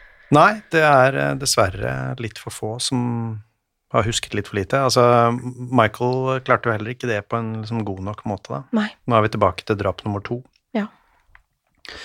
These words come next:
Speaker 1: Ehm, det er jo så rart når man er på fornavn med dem, men tenk
Speaker 2: Ja.
Speaker 1: liksom.
Speaker 2: <laughs> Men nå har vi jo vært, vært sammen med dem i, eh, syv episoder, så da
Speaker 1: Ikke
Speaker 2: vi
Speaker 1: sant?
Speaker 2: kjenner
Speaker 1: Så vi, vi
Speaker 2: hverandre.
Speaker 1: blir jo litt sånn,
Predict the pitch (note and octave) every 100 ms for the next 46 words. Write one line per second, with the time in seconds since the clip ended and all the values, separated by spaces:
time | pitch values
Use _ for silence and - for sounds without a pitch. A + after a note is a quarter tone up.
0 | - - - - B2+ A#2 A2+ A2+ A#2 -
1 | _ _ _ _ _ _ - - A2 G#2
2 | B2 G2 - A#2 A2+ G#2+ - A2 F2+ F#2+
3 | A#2 C3+ D3 - D#4 E4+ C#4 C3+ - -
4 | - - A#3 - - F#3 - - - -
5 | A#3+ D4 C4 G#3 D#4+ C#4 B3 - C4+ A#3
6 | C4 F3+ A#3 G#3 F#3+ G#3 A#3 A#3 G3+ A3+
7 | A3+ A3 A3 A3+ - F#3+ F#3 F#3+ A#3 G#3
8 | F#3 B3+ A3 A3+ C3 C3+ D4 G3 B2+ B2
9 | B2 B2+ A#2+ A#2+ B2+ B2 A2 G#2+ G2